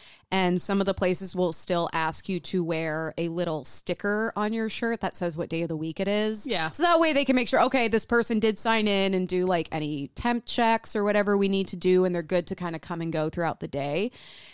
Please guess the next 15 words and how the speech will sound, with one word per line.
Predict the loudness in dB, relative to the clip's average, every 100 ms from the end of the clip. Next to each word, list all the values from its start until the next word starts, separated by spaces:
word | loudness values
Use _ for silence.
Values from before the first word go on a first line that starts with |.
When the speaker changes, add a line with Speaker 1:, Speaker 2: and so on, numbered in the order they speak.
| -10 -2
Speaker 1:
And | 2 2 2 0
Speaker 2:
They |
do | -2 0 2
not | 2 0
have | -2 -4
weapons | -8 -10 -10 -12
on | -12
them. | -12 -12 -14 -18 -20 -6
Speaker 1:
Yeah, | 0 4 4 4 4
is | 4 2
that | 2 4
what | 4
it | 4
is? | 4 4 2 0 -8 -2 0
Okay. | 0 -4 -10 -12